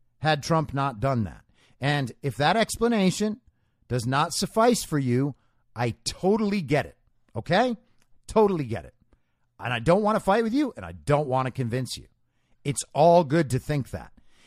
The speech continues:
It's not a perfect answer by any stretch, because the vaccine is still obviously doing so much damage. And the narrative behind the vaccine and the rollout is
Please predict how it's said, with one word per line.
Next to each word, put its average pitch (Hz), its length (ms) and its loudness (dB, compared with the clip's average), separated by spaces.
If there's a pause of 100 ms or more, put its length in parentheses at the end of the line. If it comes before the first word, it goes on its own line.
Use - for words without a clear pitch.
(100)
It's 139 260 -6
not 151 500 2 (240)
a 147 120 -4
perfect - 520 -2
answer 147 460 -2 (320)
by 135 280 -4 (180)
any 151 340 -2
stretch, - 600 -6 (220)
because 147 280 2
the 131 100 -2
vaccine 147 500 0
is 127 120 0
still 147 520 0
obviously 139 460 -2
doing 120 420 0
so 185 500 0
much 127 340 -2
damage. 110 500 -8 (300)
And 156 420 2 (120)
the 139 140 0
narrative 139 440 2
behind 123 400 -2
the 170 60 -2
vaccine 160 480 -2
and 120 140 -4
the 110 80 0
rollout 147 560 2 (360)
is 143 440 0